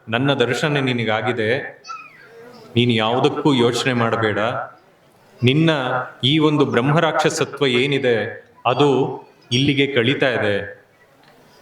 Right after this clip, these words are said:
ಈ ಭಸ್ಮವನ್ನ ಲೇಪನೆ ಮಾಡ್ಕೋ, ನಿನ್ನ ಬ್ರಹ್ಮರಾಕ್ಷಸತ್ವ ಕಳೆದು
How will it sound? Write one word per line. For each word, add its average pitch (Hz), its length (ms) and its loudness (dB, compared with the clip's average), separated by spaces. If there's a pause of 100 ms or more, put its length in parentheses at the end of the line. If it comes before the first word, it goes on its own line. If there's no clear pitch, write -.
(300)
ಈ 135 260 2
ಭಸ್ಮವನ್ನ 143 500 2
ಲೇಪನೆ 131 380 0
ಮಾಡ್ಕೋ, 110 680 -2 (340)
ನಿನ್ನ 127 180 4
ಬ್ರಹ್ಮರಾಕ್ಷಸತ್ವ 123 1040 0
ಕಳೆದು 131 720 0